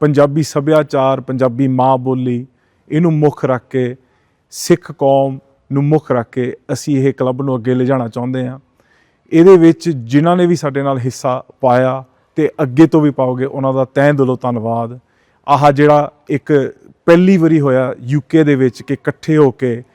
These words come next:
ਇੱਕ ਕਲੱਬ ਖਰੀਦਿਆ ਜਾ ਰਿਹਾ ਹੈ ਫੁੱਟਬਾਲ ਦਾ, ਹੁਣ ਅਸੀਂ ਚਾਹੁੰਦੇ ਹਾਂ ਕਿ ਤੁਸੀਂ ਸਾਰੇ ਜਾਣੇ ਇਹ ਕਲੱਬ ਦੇ ਪਿੱਛੇ ਲੱਗੋ ਤੇ ਸਾਡੀ ਸਪੋਰਟ ਕਰੋ। ਦੇਖੋ, ਇਹ ਇੱਕ ਮਾਧਿਅਮ ਬਣ ਗਿਆ ਜਿਹਦੇ ਵਿੱਚ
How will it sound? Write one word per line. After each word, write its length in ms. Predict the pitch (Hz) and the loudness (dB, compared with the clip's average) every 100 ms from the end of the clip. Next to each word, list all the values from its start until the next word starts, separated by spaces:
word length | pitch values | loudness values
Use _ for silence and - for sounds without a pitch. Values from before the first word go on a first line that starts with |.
| _ _ - | _ _ -10
ਇੱਕ 220 | 135 - | -10 -8
ਕਲੱਬ 440 | 131 - 151 165 165 | -8 0 2 2 0
ਖਰੀਦਿਆ 380 | - 156 127 139 | -4 -4 0 0
ਜਾ 200 | 131 120 | 2 0
ਰਿਹਾ 180 | 131 139 | 0 -2
ਹੈ 60 | |
ਫੁੱਟਬਾਲ 460 | 123 123 123 135 127 | -2 -8 -6 -4 -4
ਦਾ, 200 | 120 123 _ _ _ _ 165 | -6 -12 _ _ _ _ 2
ਹੁਣ 140 | 185 | 4
ਅਸੀਂ 180 | 175 170 | 2 -2
ਚਾਹੁੰਦੇ 360 | 165 170 175 175 | -2 -2 0 -2
ਹਾਂ 140 | 165 | -2
ਕਿ 100 | 160 | -6
ਤੁਸੀਂ 280 | - 143 170 | -10 -8 -8
ਸਾਰੇ 380 | - 147 160 156 | -2 0 0 0
ਜਾਣੇ 340 | 147 139 143 - | 0 -4 -8 -6
ਇਹ 220 | 139 143 - | -4 -4 -2
ਕਲੱਬ 260 | 143 143 | -2 -2
ਦੇ 100 | 147 | -4
ਪਿੱਛੇ 320 | 139 127 - 127 | -8 -10 -8 -8
ਲੱਗੋ 380 | 113 127 135 - _ _ _ _ | -6 -6 -8 -10 _ _ _ _
ਤੇ 80 | 160 | -2
ਸਾਡੀ 320 | 147 147 131 | 0 0 -2
ਸਪੋਰਟ 380 | 135 117 123 110 | -4 -4 -4 -4
ਕਰੋ। 260 | 104 107 104 - | -6 -14 -14 -8
ਦੇਖੋ, 240 | 170 214 | -2 2
ਇਹ 140 | 196 185 - | 4 2 -4
ਇੱਕ 360 | 160 170 165 139 - 151 | -8 -2 -2 -4 -14 -4
ਮਾਧਿਅਮ 420 | 147 156 170 170 | 0 0 0 0
ਬਣ 180 | 147 135 | 0 0
ਗਿਆ 240 | 135 147 | -2 -2
ਜਿਹਦੇ 280 | 135 139 151 | -4 -4 -4
ਵਿੱਚ 580 | 143 135 - 139 131 | -6 -6 -6 -6 -6